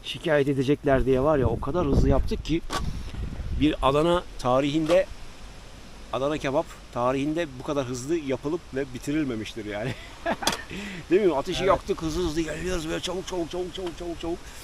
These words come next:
Speaker 1: Yandı. Etleri bir attık. İlk birkaç dakika bir şey yoktu, tamam mı? Etlerin yağları damlamaya başlayınca bir, bir duman, bir duman, ortalığı bir duman. Bir de yelliyoruz çabuk pişsin diye. Eyvah, eyvah, eyvah. <laughs>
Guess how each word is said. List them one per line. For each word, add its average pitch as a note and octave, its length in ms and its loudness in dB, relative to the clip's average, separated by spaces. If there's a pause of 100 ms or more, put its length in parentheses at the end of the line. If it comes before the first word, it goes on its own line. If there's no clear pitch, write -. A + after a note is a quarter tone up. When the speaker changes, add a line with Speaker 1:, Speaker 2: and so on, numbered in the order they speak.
(800)
Speaker 1:
Yandı. F3+ 400 6 (2000)
Etleri F#3+ 340 2
bir A3 60 4
attık. G#3 300 4 (1200)
İlk - 200 -4
birkaç G#3 280 6
dakika F3+ 300 2 (100)
bir B2+ 60 -4
şey F3 120 4
yoktu, E3+ 260 2
tamam C#3 260 0
mı? A2+ 100 -2
Etlerin C3 420 -4
yağları D3 440 4
damlamaya D3 440 4
başlayınca D3+ 500 2
bir, C3+ 240 -4
bir D#3+ 120 4
duman, D#3 280 6 (160)
bir E3 140 4
duman, D#3 320 4
ortalığı D#3 580 2
bir E3+ 100 10
duman. D#3+ 260 6
Bir D3+ 100 2
de E3+ 40 8
yelliyoruz E3 560 8
çabuk C#3+ 280 -2
pişsin C#3+ 300 4
diye. D3+ 180 2 (760)
Eyvah, D3+ 460 2
eyvah, A#2+ 260 -4
eyvah. G#2 240 -6
<laughs> C3+ 100 -4